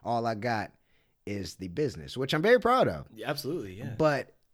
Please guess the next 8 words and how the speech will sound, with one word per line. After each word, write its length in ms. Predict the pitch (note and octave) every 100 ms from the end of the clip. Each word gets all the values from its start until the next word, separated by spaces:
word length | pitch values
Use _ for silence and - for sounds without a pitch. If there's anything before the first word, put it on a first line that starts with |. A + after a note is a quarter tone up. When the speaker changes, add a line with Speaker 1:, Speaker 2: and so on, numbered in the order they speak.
| -
Speaker 1:
I 180 | C3+
never 380 | C3 C3 C3 A#2
even 580 | G2+ B2 F#2+ G2+ F#2+ D2 - _ _ -
my 220 | A2+ G#2
pers-, 260 | A2+ - - -
I'd 180 | G#2 A2
never 200 | A#2+ G#2+
even 240 | F#2+ D#2+